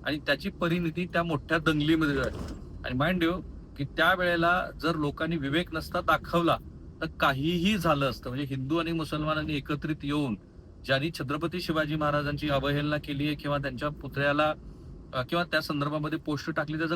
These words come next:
घर पाडलं म्हणून बऱ्याच गोष्टी बचावल्या, अन्यथा खूप अनर्थ झाला असता. त्या संग्राम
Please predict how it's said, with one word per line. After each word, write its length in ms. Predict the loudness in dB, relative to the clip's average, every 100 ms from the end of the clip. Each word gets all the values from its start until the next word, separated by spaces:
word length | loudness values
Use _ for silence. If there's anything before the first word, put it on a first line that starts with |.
| 0
घर 200 | 2 2
पाडलं 560 | 6 4 4 4 4 4 -4 -14 -16 -4
म्हणून 420 | 2 4 4 2 -2
बऱ्याच 300 | 0 0 0
गोष्टी 420 | -2 -4 -2 -2
बचावल्या, 680 | 0 0 2 2 0 0 -2
अन्यथा 360 | -2 -4 -4 -6 -12 -8
खूप 200 | -4 -2
अनर्थ 360 | 0 0 -2 -4
झाला 260 | -4 -6
असता. 180 | -10 -14 -18 -20 -20 -20 -20 -20 -2
त्या 200 | 4 4
संग्राम 640 | 4 0 0 2 2 2